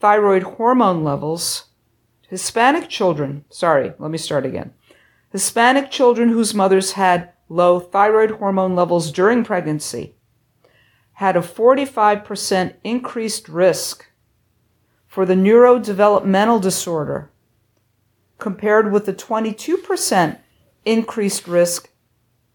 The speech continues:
in white children whose mothers had the same condition. The researchers said the team's results are strong enough to warrant careful monitoring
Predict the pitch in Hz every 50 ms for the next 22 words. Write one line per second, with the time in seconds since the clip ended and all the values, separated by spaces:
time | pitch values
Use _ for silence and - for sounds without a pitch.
0 | - 233 269 277 269 262 277 311 370 392 - - - - 220 190 175 170 185 190
1 | 190 - 233 226 220 - 208 202 196 196 208 226 233 226 - - 202 196 196 185
2 | 185 208 - - 196 180 180 180 175 - - 196 190 202 214 220 - - 180 151
3 | 143 147 - _ _ _ _ _ _ _ _ _ _ _ _ _ _ _ _ _
4 | _ _ _ _ _ _ _ _ _ _ _ _ _ _ _ _ _ _ _ _
5 | _ _ _ - 247 269 294 302 294 - 320 302 294 - 302 294 277 - 311 277
6 | 277 - - - 269 247 254 - 320 294 294 285 285 277 262 254 247 262 247 247
7 | 247 247 - 226 220 - - - 247 240 254 269 262 247 233 214 214 214 - -
8 | - 208 190 196 202 196 196 196 190 190 - - - 214 208 214 214 - 254 247
9 | 240 233 220 220 214 214 208 190 160 165 165 156 147 143 143 147 147 147